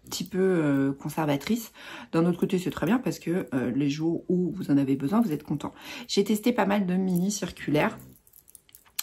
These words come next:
Euh, j'ai testé les Knit Pro qui se présentent de cette façon. Alors, hop, on va poser ça.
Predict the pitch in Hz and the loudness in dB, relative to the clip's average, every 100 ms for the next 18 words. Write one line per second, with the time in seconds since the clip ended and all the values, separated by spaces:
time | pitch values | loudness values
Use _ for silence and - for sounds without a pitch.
0 | - - - - 175 170 165 165 160 151 | -14 -18 -20 -6 2 4 6 4 2 2
1 | 151 139 - - - 165 180 208 233 214 | 2 0 -2 -6 -4 -2 2 2 2 0
2 | - 190 - - _ 165 180 175 - - | 4 4 4 -4 _ 2 4 2 -2 2
3 | 240 240 - - 170 - - - - 196 | 6 6 2 2 2 2 -6 -8 -4 -4
4 | - 190 170 151 - - - - 233 196 | -2 -4 -2 -4 -8 -18 -6 -2 -2 -2
5 | - - - 208 - _ 165 147 - 269 | -6 -6 -4 -4 -6 _ -8 -8 -6 -4
6 | - - - - - - 143 247 | -4 -6 -6 -10 -8 -6 -4 -2